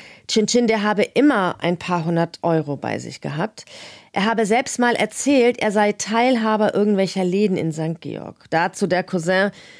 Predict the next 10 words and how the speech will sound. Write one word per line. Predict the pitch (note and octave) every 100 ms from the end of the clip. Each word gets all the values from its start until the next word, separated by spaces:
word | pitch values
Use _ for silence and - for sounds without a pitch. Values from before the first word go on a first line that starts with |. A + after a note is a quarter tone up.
| _ -
"Ich | E3 D#3
wusste, | F#3 A#3 G#3
dass | F3+ E3+
das | E3 -
nicht | D#3+
stimmt, | - - F#3+ F#3+
er | - D#3+
hat | E3
oft | - C#3 -
geprahlt." | F3 - - - - - -